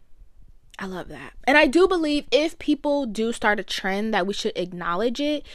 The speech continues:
Like Nicki has said, I don't know if you guys watched her interview with Joe Budden, but she has said she started a lot of trends,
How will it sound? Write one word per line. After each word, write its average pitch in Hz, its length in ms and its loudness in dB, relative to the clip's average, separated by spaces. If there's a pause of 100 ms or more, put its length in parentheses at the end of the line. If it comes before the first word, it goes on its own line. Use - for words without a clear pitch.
(300)
Like - 180 6
Nicki 254 340 0
has 226 200 0
said, 190 240 4
I - 80 2
don't 247 100 2
know 254 80 0
if 240 80 -6
you 208 60 0
guys 185 220 0
watched 185 240 0
her 190 140 6
interview 185 320 -4
with 185 120 -4
Joe 156 160 -4
Budden, 220 440 2
but 254 120 -2
she 254 180 0
has 233 260 8
said 185 460 2 (760)
she 285 240 6
started 277 360 10
a 214 60 10
lot 202 200 8
of 202 80 0
trends, 156 600 -6